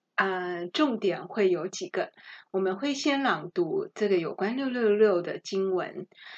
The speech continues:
那第二个部分呢，我们会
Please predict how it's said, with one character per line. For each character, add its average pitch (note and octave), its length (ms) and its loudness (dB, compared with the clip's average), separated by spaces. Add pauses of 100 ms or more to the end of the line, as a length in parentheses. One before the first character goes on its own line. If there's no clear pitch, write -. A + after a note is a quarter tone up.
(200)
那 F3+ 220 0
第 C#4+ 240 2
二 C4+ 160 2
个 G3+ 280 2
部 A3+ 200 4
分 G#3+ 240 0
呢， F3+ 160 -2
我 D#3+ 60 -4
们 D#3+ 140 -12
会 F3+ 320 0